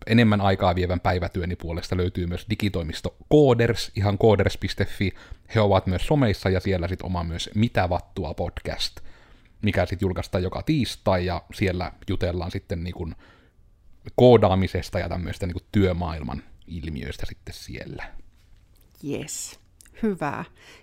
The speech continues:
Speaker 2: Ja täältä toivotellaan sellaista rentoa ja mukavaa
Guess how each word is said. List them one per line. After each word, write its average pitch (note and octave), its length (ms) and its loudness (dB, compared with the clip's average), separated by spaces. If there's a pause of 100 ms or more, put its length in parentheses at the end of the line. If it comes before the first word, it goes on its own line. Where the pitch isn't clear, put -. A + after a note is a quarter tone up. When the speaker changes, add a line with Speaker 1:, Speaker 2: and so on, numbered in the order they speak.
Speaker 2:
Ja F#3 160 0 (1400)
täältä G#3+ 360 -4 (440)
toivotellaan F#3+ 680 -2
sellaista E3+ 460 -4 (640)
rentoa E3 540 0
ja D3+ 180 -2 (140)
mukavaa D3 680 -6